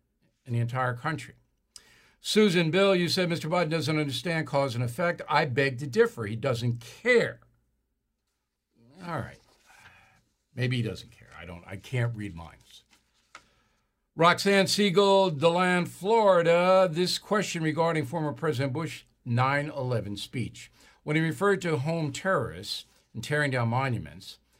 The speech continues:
my first impression was that he was referring to Antifa and the riots, also the tearing down of our cities such as Portland. Why did every media, including you, Bill, think he was referring to right-wing extremists? Because in the past,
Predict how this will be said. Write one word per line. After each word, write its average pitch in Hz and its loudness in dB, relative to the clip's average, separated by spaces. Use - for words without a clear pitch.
my 127 -6
first 175 -4
impression 156 -2
was 131 -4
that 151 0
he 151 -4
was 127 -6
referring 131 -6
to 123 -6
Antifa 123 -6
and 127 -4
the 113 -6
riots, 113 -2
also 139 -2
the 131 -4
tearing 143 -2
down 135 -2
of 120 -4
our 117 -2
cities 117 -6
such - -12
as 90 -18
Portland. - -10
Why 147 2
did 151 2
every 147 2
media, 143 0
including 120 -4
you, 151 0
Bill, 123 -2
think 127 -6
he 131 -8
was 117 -6
referring 120 -4
to 110 -10
right-wing 107 -6
extremists? 92 -12
Because 120 -6
in 143 -8
the 135 -8
past, - -14